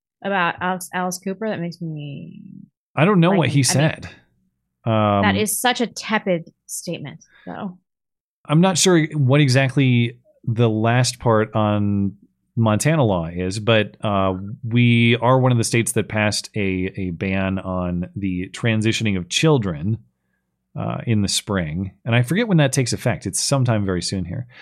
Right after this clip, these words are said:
Speaker 2: What Montana law says is you're not gonna get a medical license in this state if you're doing that. And, uh, and so that's how it'll be handled. And I, I am, for reasons, uh, referenced in the <laughs> Wednesday call-in show discussion, um,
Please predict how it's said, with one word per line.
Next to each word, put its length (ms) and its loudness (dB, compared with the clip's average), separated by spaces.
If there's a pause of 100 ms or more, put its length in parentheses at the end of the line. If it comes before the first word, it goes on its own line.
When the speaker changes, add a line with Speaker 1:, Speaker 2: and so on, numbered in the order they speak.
(140)
Speaker 2:
What 160 2
Montana 440 4
law 220 4
says 300 2
is 280 0
you're 240 0
not 140 4
gonna 140 2
get 100 2
a 40 0
medical 380 -2
license 400 -4
in 120 -4
this 160 -4
state 260 0
if 140 -8
you're 100 -6
doing 280 -2
that. 180 -16 (680)
And, 360 -4
uh, 320 -10 (680)
and 160 -4
so 100 0
that's 220 2
how 160 0
it'll 140 -2
be 100 -4
handled. 480 -2
And 180 -2
I, 380 2
I 100 2
am, 340 4 (720)
for 280 0 (240)
reasons, 680 2
uh, 200 0
referenced 540 0
in 140 6
the 180 0 (300)
<laughs> 340 -20
Wednesday 440 -2
call-in 320 2
show 160 2
discussion, 500 0 (360)
um, 320 2